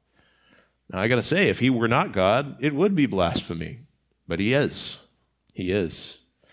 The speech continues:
He is the eternal, pre-existent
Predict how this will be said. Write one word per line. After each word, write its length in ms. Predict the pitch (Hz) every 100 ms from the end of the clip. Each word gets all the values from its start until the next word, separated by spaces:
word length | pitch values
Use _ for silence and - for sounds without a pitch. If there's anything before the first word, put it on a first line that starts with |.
| _ _
He 280 | 120 113
is 220 | 104 107 101
the 160 | 95
eternal, 560 | 90 - 123 123 123 123 - - _
pre-existent 960 | - 123 104 98 98 101 - 107 98